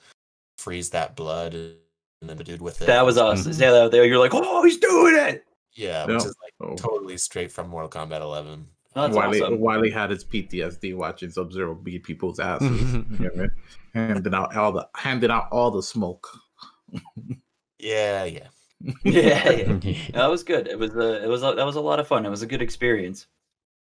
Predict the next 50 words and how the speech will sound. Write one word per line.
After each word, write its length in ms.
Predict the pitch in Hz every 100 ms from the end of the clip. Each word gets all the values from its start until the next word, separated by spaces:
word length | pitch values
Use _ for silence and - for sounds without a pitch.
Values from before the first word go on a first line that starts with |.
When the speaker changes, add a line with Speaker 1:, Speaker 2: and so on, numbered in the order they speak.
| _
Speaker 1:
For 80 | -
Speaker 4:
It 20 |
Speaker 1:
sure. 280 | - 120 123
Speaker 4:
definitely 300 | 151 151 165
Speaker 1:
It 40 |
Speaker 4:
was. 240 | 139 98 -
Speaker 1:
definitely 360 | 87 - 90 82
elevated 400 | 92 90 87 85
my 380 | 80 78 78 80 _ -
enjoyment 460 | 85 85 78 76
of 160 | 73 73
it, 180 | 76 -
was, 340 | 76 76 -
you 80 | -
know, 160 | 73 73
being 260 | 71 73
with 140 | 76 71
friends 280 | 80 76 71
for 60 |
the 40 | 76
first 240 | 73 80
time 100 | - 73
in 220 | _ 73
a 40 |
long 80 | 71
time 360 | - 71 73 73
and 260 | 71 98 - - - _
Speaker 3:
For 100 | -
sure. 280 | - 92 87
Speaker 1:
having 220 | 98 101 98
the 60 |
snacks 640 | - _ 87 87 - - 92
and 280 | 85 80 80
everything. 520 | 87 87 87 87 87
Like, 220 | 85 85
you 60 | 90
know, 100 | 85
if 80 | 85
I 80 | 87
was 140 | 82
watching 340 | 85 85 - 85
it 100 | 87
by 140 | 82
myself, 500 | 80 78 87 80 80
I 80 | 78
probably 400 | - 80 76 80
would 120 | 80
have 80 | 73
been, 160 | 78 78
like, 360 | 78 - -